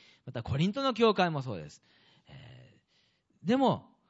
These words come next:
苦しみの、お、中にあるからこそ、お、神は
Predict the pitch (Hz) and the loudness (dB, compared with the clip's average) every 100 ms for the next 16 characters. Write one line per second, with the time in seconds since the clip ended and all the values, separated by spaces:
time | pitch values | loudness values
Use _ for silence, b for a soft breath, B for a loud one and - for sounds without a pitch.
0 | _ - 180 208 226 233 226 220 175 - | _ -4 -2 0 -2 -2 0 2 0 -2
1 | 90 90 92 101 123 147 147 135 120 185 | -10 -10 -8 -6 -6 -4 -4 -4 -6 -8
2 | 220 240 220 226 294 349 190 - b b | -4 -6 -4 -6 -2 2 0 -2 b b
3 | b b 78 78 76 - _ _ - - | b b -18 -18 -20 -20 _ _ -10 -6
4 | 254 254 247 262 262 | -4 0 2 2 0